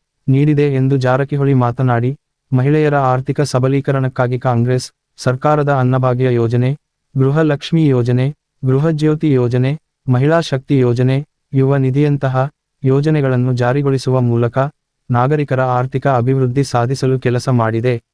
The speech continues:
ದೇಶದ ಅಭಿವೃದ್ಧಿಯಲ್ಲಿ ಕಾಂಗ್ರೆಸ್ ಸರ್ಕಾರ ಅತ್ಯಂತ ಮಹತ್ವದ ಕೊಡುಗೆ ನೀಡಿದ್ದು, ವೈಜ್ಞಾನಿಕ ವಿಧಾನವನ್ನು ಗಮನದಲ್ಲಿಟ್ಟುಕೊಂಡು ಶಾಲಾ ಕಾಲೇಜುಗಳು ಮತ್ತು ತಂತ್ರಜ್ಞಾನದಲ್ಲಿ ಮಹತ್ವದ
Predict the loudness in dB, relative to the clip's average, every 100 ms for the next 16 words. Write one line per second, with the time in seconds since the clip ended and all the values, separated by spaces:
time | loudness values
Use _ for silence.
0 | _ _ _ _ _ 0 0 0 0 0
1 | 0 0 0 0 0 0 0 0 0 0
2 | -2 -4 -4 0 0 -2 -6 _ -6 -2
3 | 0 0 0 0 -2 0 0 0 0 0
4 | 0 0 0 -2 -2 -4 -4 _ _ -2
5 | 0 2 2 0 0 0 0 0 0 0
6 | 0 0 0 2 2 0 0 -2 -2 0
7 | 0 0 -2 0 -2 -2 0 0 0 -2
8 | -4 -6 _ _ _ -2 -2 -2 -2 -2
9 | 0 0 2 0 0 0 2 0 -2 -2
10 | 0